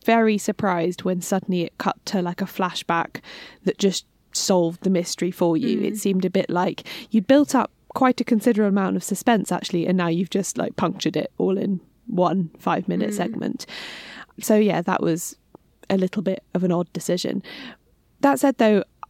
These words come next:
Speaker 1: I did enjoy some aspects of this film, most of that being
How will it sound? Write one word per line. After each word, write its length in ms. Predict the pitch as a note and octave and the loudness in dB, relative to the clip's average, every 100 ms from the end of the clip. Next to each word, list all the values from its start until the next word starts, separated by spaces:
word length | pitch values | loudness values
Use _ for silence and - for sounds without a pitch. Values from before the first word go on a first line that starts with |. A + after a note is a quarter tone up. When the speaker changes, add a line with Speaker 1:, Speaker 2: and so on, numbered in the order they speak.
| _ - | _ 2
Speaker 1:
I 200 | A3 A3+ | 4 4
did 280 | - C4+ | 4 4
enjoy 640 | C4+ A#3+ A#3 - A#3 A3 G#3+ | 6 6 4 4 4 6 2
some 380 | - C4+ C4 G#3+ | 2 4 4 4
aspects 480 | F3+ - F3+ - | -2 -4 -6 -6
of 60 | F3+ | -8
this 140 | F3 | -8
film, 360 | - E3 F#3+ G3 - - | -4 -2 0 -2 -4 -2
most 600 | G3 G#3 A3+ - - G#3+ | 2 4 4 0 -4 -4
of 200 | F#3+ - | -4 -2
that 220 | G3 - _ | -2 -2 _
being 520 | G#3 F#3+ F3+ F#3+ F#3 | 0 2 2 2 0